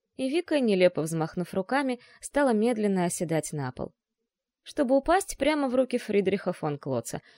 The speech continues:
вернее, в руку, в левую, потому что в правой угрюмо насупился пистолет. А чему пистолету было радоваться, если его ткнули носом в нежный девичий висок? «Все стоять! Не двигаться!» Гер загнанно озирался,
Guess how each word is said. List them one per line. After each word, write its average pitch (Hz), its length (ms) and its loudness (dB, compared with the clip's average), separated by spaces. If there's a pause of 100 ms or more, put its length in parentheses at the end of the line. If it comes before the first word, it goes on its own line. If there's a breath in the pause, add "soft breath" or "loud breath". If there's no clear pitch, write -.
(100 soft breath)
вернее, 285 320 0
в 190 60 -4
руку, - 420 -2
в 202 120 -4
левую, 135 360 0 (300)
потому 202 260 -2
что - 140 -6
в - 80 -14
правой 277 380 2
угрюмо 214 380 0
насупился 160 600 -4
пистолет. - 600 -8 (640)
А 339 100 -8
чему 370 240 0
пистолету 190 500 4
было 170 200 4
радоваться, 151 500 0 (200 soft breath)
если 202 360 4
его 175 140 4
ткнули 202 360 0
носом 226 400 0
в 180 60 -2
нежный 180 400 2
девичий 151 420 -2
висок? 131 440 -6 (640)
«Все 262 280 8
стоять! 254 640 8 (360)
Не 254 160 4
двигаться!» 214 600 4 (720)
Гер 262 340 4
загнанно 190 460 4
озирался, 214 600 0